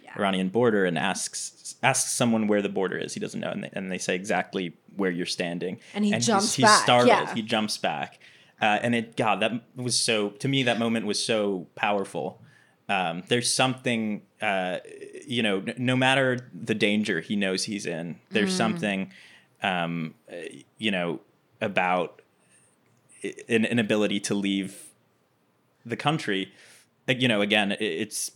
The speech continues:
Speaker 2: it has real world implications, because if he had, he wouldn't be in prison right now.
Speaker 3: Yeah.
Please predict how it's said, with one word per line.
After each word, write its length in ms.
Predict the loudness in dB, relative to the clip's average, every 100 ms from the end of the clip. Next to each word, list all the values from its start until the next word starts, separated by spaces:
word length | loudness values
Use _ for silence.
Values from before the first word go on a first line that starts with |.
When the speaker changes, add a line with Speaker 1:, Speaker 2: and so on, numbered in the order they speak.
| -8
Speaker 2:
it 140 | -2
has 260 | 2 2 0
real 180 | -2
world 220 | 0 -2 -2
implications, 640 | -4 -2 0 0 0 -4
because 260 | -6 -8 -8
if 160 | -8 _ _ _
he 160 | -8 -2
had, 360 | 2 2 2
he 200 | -2 -10 -12 _ -12
wouldn't 220 | -6 -6 -4
be 80 | -6
in 80 |
prison 260 | -6 -6 -4
right 180 | -6 -6
now. 200 | -6 -8 -10
Speaker 3:
Yeah. 400 | -10 -8 -10